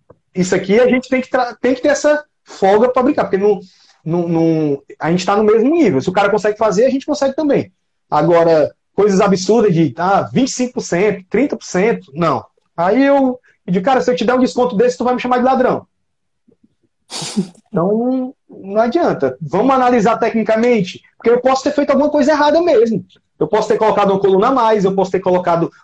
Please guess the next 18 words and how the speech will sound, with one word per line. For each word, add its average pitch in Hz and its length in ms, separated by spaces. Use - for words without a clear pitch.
uma 185 120
especificação 185 840
muito 208 360
maior 202 360
do 185 100
que 202 120
não, 190 180
do 165 100
que 190 120
precisa. 220 640
Eu 240 180
posso 247 300
entender 226 460
que 214 80
tua 220 140
necessidade 202 540
é 208 40
inferior 196 600